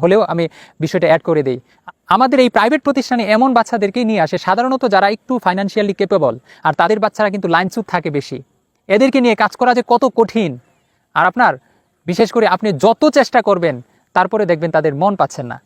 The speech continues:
কারণ শয়তান এখানে সূক্ষ্মভাবে একটা পেচ লাগিয়েই রাখে। আসলে দিন শেষে আমি আপনাদেরকে বলবো, ওই ব্যক্তি, ওই অভিভাবক বাচ্চা দিতে পারেন, যেই অভিভাবক বাচ্চা দেওয়ার পরে তার মানসিকতা হচ্ছে যে আমি যে প্রতি মাসে টাকা দিচ্ছি,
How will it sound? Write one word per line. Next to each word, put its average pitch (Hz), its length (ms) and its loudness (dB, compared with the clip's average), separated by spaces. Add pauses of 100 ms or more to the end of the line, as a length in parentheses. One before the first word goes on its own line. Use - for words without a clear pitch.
কারণ 190 140 0 (120)
শয়তান 240 340 0
এখানে 208 240 -2
সূক্ষ্মভাবে 190 480 0 (180)
একটা - 200 -4
পেচ 247 140 0 (160)
লাগিয়েই 190 320 2
রাখে। 131 180 -4 (420)
আসলে 175 240 0 (800)
দিন 247 200 4 (100)
শেষে 180 240 -2 (360)
আমি 180 220 0
আপনাদেরকে 180 420 -4
বলবো, 151 160 0 (240)
ওই 311 180 4
ব্যক্তি, 240 280 0 (300)
ওই 294 80 4 (100)
অভিভাবক 214 400 2
বাচ্চা 185 240 -2
দিতে 170 200 -4
পারেন, 180 180 2 (400)
যেই 277 240 4
অভিভাবক 208 400 0
বাচ্চা 190 200 0 (120)
দেওয়ার 247 260 2
পরে 208 220 0
তার 202 160 4
মানসিকতা 226 440 0
হচ্ছে 202 200 -4
যে 190 60 0 (120)
আমি 220 160 0
যে 277 100 0
প্রতি 247 220 0
মাসে 226 220 0
টাকা 220 200 0
দিচ্ছি, 233 180 -6